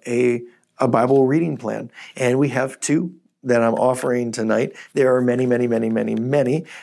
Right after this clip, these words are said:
but we have one that the church itself is going through, and through the whole year, you would read the entire Bible.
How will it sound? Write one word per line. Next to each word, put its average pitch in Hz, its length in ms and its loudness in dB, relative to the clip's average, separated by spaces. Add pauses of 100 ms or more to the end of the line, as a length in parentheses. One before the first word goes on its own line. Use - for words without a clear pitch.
but 127 360 -4 (360)
we 135 160 0
have 123 160 0
one 127 240 -2
that 139 120 -4
the 123 80 -4
church 135 360 -4
itself 139 560 -2
is 120 140 -6
going 123 400 -4
through, 120 340 -6 (340)
and 113 400 -4 (760)
through 156 540 0
the 135 100 0
whole 170 260 2
year, 143 400 0
you 120 140 -4
would 120 120 0
read 123 260 -2
the 117 120 -2
entire 113 360 -4
Bible. 113 420 -4